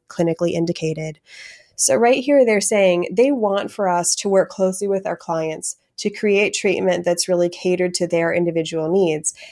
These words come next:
And if that treatment isn't working, what they're saying and how I hear this, if it's not working, we need to change it. If it's still not working, we need to stop it.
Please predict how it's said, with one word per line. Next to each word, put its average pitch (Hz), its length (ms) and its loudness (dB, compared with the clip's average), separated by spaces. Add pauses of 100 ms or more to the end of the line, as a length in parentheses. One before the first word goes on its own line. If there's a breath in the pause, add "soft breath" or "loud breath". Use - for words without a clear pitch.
(100)
And 185 120 -2
if 180 80 -2
that 294 260 0
treatment 208 560 0
isn't 185 300 -2
working, 170 520 -4 (340 loud breath)
what 175 180 0
they're 233 220 2
saying 175 360 2
and 160 100 0
how 165 200 0
I 180 220 0
hear 175 260 2
this, - 420 -2 (300 soft breath)
if 190 100 -6
it's 196 140 -2
not 262 240 2
working, 208 400 2
we 196 80 4
need 196 160 4
to 175 60 -6
change 175 440 -2
it. - 240 -6 (140 loud breath)
If 196 180 -2
it's 226 140 2
still 294 300 4
not 214 220 2
working, 180 440 0
we 196 160 -2
need 226 180 0
to 190 100 -6
stop 220 420 0
it. - 280 -10